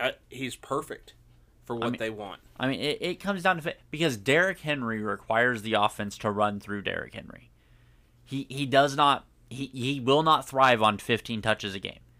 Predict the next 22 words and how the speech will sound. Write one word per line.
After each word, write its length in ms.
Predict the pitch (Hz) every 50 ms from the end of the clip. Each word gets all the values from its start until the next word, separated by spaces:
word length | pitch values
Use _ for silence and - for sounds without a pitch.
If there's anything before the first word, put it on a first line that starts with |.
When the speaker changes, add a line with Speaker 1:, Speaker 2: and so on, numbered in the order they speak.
| _ _ _ -
Speaker 2:
That's 260 | - 117 113 - -
not 280 | 110 117 117 123 127 123
who 120 | 123 123
he 160 | 117 113 107 107
is. 200 | 98 73 - 127
Speaker 1:
No, 60 | 120
he 140 | 113 135 139
Speaker 2:
We 120 | 147 143
Speaker 1:
needs 140 | 123 117 -
to 60 | 139
Speaker 2:
saw 160 | 131 120 107
Speaker 1:
beat 100 | 104 123
Speaker 2:
that. 60 | 135
Speaker 1:
you 160 | 123 143 123 120
up 180 | 117 117 -
in 100 | 117 110
the 60 | 101
first 400 | - - - 117 120 123 - -
and 140 | 113 107 101
second 320 | - 117 110 110 131 127 127
quarter. 460 | - 117 101 90 87 90 101 - - _ _ _ _ _ - - _
Speaker 2:
Yeah, 140 | - - -